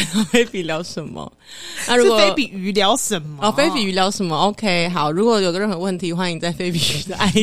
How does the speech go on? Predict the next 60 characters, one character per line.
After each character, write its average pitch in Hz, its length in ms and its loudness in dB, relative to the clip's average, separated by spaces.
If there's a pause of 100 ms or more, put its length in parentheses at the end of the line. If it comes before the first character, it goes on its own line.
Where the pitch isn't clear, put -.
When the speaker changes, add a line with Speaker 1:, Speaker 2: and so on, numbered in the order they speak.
(120)
Speaker 1:
G。 196 360 -2 (640)
<laughs> - 640 -14
Speaker 2:
对。 330 420 -6
Speaker 1:
对， 220 120 -2
然 220 100 2
后 269 80 6
我 269 60 0
们 196 100 0
的 190 100 0
设 220 200 0
备 196 160 -2
已 - 20 -2
经 170 160 -6
整 165 100 -8
个 156 80 -6
全 160 240 -8
新 180 160 -4
升 170 280 -4
级， - 200 -12
我 139 120 -6
觉 151 140 -6
得 151 40 -4
真 156 80 -8
的 180 100 -4
听 175 200 -4
起 160 100 -8
来 139 140 -8
非 165 160 -6
常 165 160 -2
的 151 280 -6 (340)
舒 226 360 -2
服。 127 420 -10 (140)
对， 113 180 -4
欢 165 200 -4
迎 160 60 -4
大 160 100 -4
家 147 140 -2
来 123 200 -4
找 127 160 -4
我 139 60 -4
们 120 80 -8 (100)
玩。 - 100 -16 (320)
Speaker 2:
对， 180 200 -12
找 160 180 -8
我 196 60 -4
们 170 100 -8
玩， 117 180 -12
然 135 160 -10
后 185 220 -6
就 175 100 -10
是 170 200 -10
可 185 120 -10
以 160 120 -10
来 135 260 -10 (680)
预 214 180 -8
约 202 120 -2
场 165 260 -10
地 180 180 -8
录 190 180 -4
制。 175 320 -8